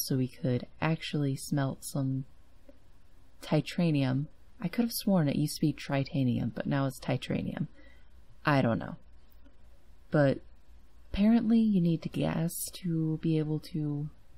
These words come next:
smelt that now. Didn't know. Thought it was still just coal. Still have the coolant. Uh,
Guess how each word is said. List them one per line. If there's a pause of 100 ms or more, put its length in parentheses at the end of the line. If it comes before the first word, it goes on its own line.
(360)
smelt
that
now. (720)
Didn't
know. (120)
Thought
it
was
still
just (480)
coal. (1120)
Still
have
the
coolant. (920)
Uh,